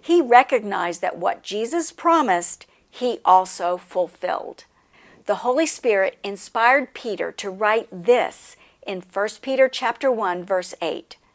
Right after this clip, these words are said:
"Though you have not seen him, you love him. And even though you do not see him now,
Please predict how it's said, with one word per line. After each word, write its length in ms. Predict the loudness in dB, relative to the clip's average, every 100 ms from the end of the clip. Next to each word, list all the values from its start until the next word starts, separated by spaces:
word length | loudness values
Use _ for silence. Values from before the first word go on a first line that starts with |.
| _ _ _ _
"Though 380 | -2 4 4 4
you 240 | 0 -4
have 260 | -2 -4 -4
not 400 | -2 0 0 -4
seen 480 | -10 -4 -2 -2 -4
him, 480 | -8 -10 -10 -10 -14 _ _
you 200 | -6 -4
love 420 | -2 0 0 -2
him. 360 | -12 -12 -14 -18 _ -20 -20 _ -10
And 200 | -10 -10 -4
even 360 | -2 0 2
though 160 | 6 6
you 240 | 4 -2
do 180 | -2 -2
not 260 | 0 -2 -2
see 280 | -6 -6
him 420 | -6 -8 -8 -8 -4
now, 540 | -4 -2 -4 -6